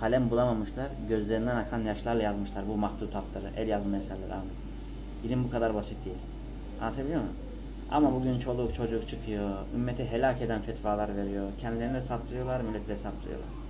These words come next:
Herkesi görürsün kendi başına imam olmuş, allame olmuş. Bunların hepsi ümmetin başına bela. Anlatabiliyor muyum Ahmet? E, se-, bir insan selefin fehminden, menhecinden ayrıldığı an helaka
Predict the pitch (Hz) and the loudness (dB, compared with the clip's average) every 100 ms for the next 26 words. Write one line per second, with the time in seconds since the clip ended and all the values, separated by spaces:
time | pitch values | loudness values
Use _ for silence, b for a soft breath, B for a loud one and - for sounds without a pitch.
0 | - - - - - - 156 127 123 120 | -8 -8 -8 -8 -2 2 4 4 0 2
1 | 120 117 117 113 113 110 107 110 107 104 | 2 2 0 -2 -2 -2 -2 -2 0 0
2 | 104 101 101 101 101 104 104 104 104 101 | 2 2 2 0 0 0 2 2 0 0
3 | 101 117 123 117 175 - 147 180 - - | -2 -2 0 0 -2 -2 -2 -2 -4 -8
4 | - - - - - 110 117 127 117 104 | -8 -8 -8 -8 -2 2 2 4 2 2
5 | 107 98 92 92 - - 110 107 127 156 | 0 0 -2 -4 -6 -6 -4 -2 0 2
6 | 131 104 95 95 - B B B - - | 2 2 0 -4 -8 B B B -8 -4
7 | 110 - - - - 120 - - - 131 | -4 -4 -6 -6 -4 -2 -2 -4 -6 -4
8 | 123 160 151 120 123 113 - 120 120 143 | 0 2 4 2 2 -2 0 0 2 0
9 | 127 123 117 117 123 117 117 117 117 123 | 0 0 2 2 4 2 2 2 2 2
10 | 131 127 110 113 113 113 135 151 135 170 | 0 2 2 2 2 2 4 4 4 0
11 | - - - - 113 117 113 117 135 135 | -2 -8 -8 -4 2 4 2 0 -4 -4